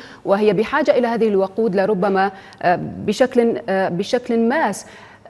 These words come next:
أذكرك فقط بتصريح للأونروا، وكالة الأونروا مؤخرًا قالت بأنها ستضطر إلى تعليق عملها غدًا،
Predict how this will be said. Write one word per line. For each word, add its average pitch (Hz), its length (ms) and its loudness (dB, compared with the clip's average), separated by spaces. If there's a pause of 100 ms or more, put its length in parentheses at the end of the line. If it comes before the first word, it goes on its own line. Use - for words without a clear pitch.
أذكرك 349 460 4
فقط 294 320 2
بتصريح 277 460 2
للأونروا، 208 800 4
وكالة 202 420 2
الأونروا 190 460 4
مؤخرًا 180 640 2 (180)
قالت 302 220 2
بأنها 254 220 2
ستضطر 262 460 -2
إلى 247 220 0
تعليق 240 380 -2
عملها 220 540 -2
غدًا، 220 400 0